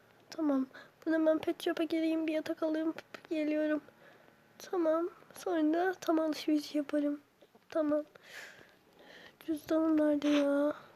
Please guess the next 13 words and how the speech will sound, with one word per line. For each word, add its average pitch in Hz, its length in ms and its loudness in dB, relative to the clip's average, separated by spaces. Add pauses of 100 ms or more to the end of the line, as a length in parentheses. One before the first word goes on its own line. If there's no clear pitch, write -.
(160)
Bakalım. 294 760 2 (2250)
Heh, 359 200 2
buradaymış 330 800 2
ya. 330 300 6 (1800)
Bir 320 140 2
an 302 80 2
unuttum 294 520 -4
sandım. 320 500 -8 (1120)
Aa, 339 360 -2
çantanız 311 580 0
ne 381 60 0
güzelmiş. 294 460 0 (220)
Cüzdan. 269 500 -2